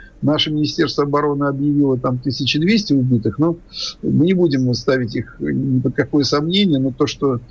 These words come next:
в этих боях там за четверо суток Украина понесла, э, самые крупные в своей истории ежесуточные потери, это, э, как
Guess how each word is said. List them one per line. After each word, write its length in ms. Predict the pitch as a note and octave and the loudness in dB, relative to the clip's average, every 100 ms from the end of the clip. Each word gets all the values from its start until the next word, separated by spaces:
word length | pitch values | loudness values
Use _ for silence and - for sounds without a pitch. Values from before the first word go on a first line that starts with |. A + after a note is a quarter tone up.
| - - - | -20 -14 -2
в 60 | D3 | 0
этих 240 | D#3+ C#3 | 0 -2
боях 440 | C3 D3+ D3+ C3 - | 0 0 0 -2 -4
там 160 | B2+ | -4
за 140 | B2 C3+ | -2 0
четверо 400 | D3+ B2 B2+ C#3 | -2 -2 -2 -2
суток 360 | - B2+ B2+ - | -2 -4 -4 -6
Украина 460 | A2+ C3+ C#3 B2+ | -2 0 0 0
понесла, 680 | A#2 C3+ C3 A#2+ C#3+ B2+ G#2 - - - - | -2 0 0 0 0 0 -4 -14 -20 -20 -10
э, 200 | - C3+ | -4 -2
самые 380 | - D3+ D3 D3 | -2 -2 0 -2
крупные 460 | D3 D#3+ D3+ D3 B2 | 0 -2 -2 -4 -4
в 40 | |
своей 400 | - C3 C3+ B2+ | -2 0 2 2
истории 420 | B2+ - C#3 B2 | 0 0 0 2
ежесуточные 840 | B2 A#2 C#3+ - C#3 B2 - B2+ A2+ | 2 2 2 0 -2 0 0 2 2
потери, 560 | D3+ D3+ A3+ A3+ C3+ | 0 -2 0 0 0
это, 300 | C#3 D3+ D3+ | 0 -2 0
э, 760 | C#3+ C#3 B2+ C3+ C#3 C#3 B2+ - | 0 2 0 0 0 0 -2 -2
как 120 | C#3 | -2